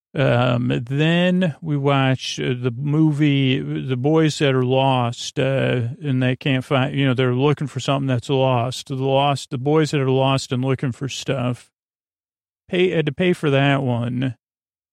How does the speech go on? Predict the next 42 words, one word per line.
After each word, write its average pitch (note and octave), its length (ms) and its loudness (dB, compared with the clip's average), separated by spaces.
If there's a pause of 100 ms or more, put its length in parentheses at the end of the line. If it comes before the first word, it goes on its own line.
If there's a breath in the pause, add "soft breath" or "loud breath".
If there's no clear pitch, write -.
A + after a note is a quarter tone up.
Then, C#3+ 440 2
uh, C3 240 2
Stand D#3 400 0
By B2+ 140 2
Me, B2 180 0
I B2+ 40 -2
paid C#3 300 -2
for C#3 180 -4
that B2+ 360 0
one. B2 260 -8
Rent-, C#3 380 -2
rental. C#3 680 0
And E3+ 180 -4
you, F3+ 100 -2
and F#3 140 -4
that's G3 200 -2
a E3 80 0
tough A3 280 0
call F#3 280 0
sometimes, B2+ 520 -4
you B2 60 -6
say, C#3+ 400 -2
but C#3 260 0
then C#3 120 2
you C#3 80 2
say, C#3 160 -2
"Do B2+ 140 -4
you C3+ 80 0
think D#3 220 -6
you're D3 120 -6
gonna C3 120 0
watch C3 360 -2
it C3+ 40 -6
again C3 640 0 (800)
and D3 400 -2
it C3 80 -2
won't B2+ 260 2
be C3+ 140 2
on B2+ 80 2
a A#2 60 -2
streaming C#3 560 -2
service?" C#3 720 -2